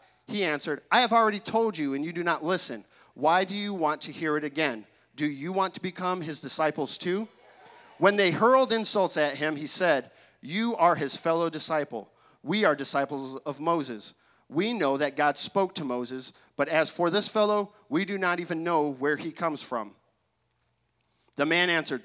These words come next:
"Now that is remarkable. You do not know where he comes from, yet he opened my eyes. We know that God does not listen to sinners.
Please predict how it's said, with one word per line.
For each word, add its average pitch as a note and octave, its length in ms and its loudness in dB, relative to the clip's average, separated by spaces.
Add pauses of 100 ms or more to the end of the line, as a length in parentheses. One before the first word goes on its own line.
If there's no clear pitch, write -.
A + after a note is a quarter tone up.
(100)
"Now C3+ 220 -2
that D#3+ 240 4
is D#3 140 -2
remarkable. D#3 600 0 (220)
You F3+ 180 -4
do G#3 120 -2
not F#3+ 240 2
know F#3+ 140 2
where F3 160 2
he E3 120 -4
comes F#3+ 320 -2
from, C#3 280 -2
yet C3+ 220 -2
he G3 200 -2
opened D3+ 300 0
my D#3 180 2
eyes. C3 420 0 (380)
We G#3+ 240 2
know G3 180 6
that D#3 220 2
God E3 300 6
does D3 160 -4
not D#3+ 200 0
listen D#3+ 300 -2
to C#3+ 60 -4
sinners. C#3 520 -4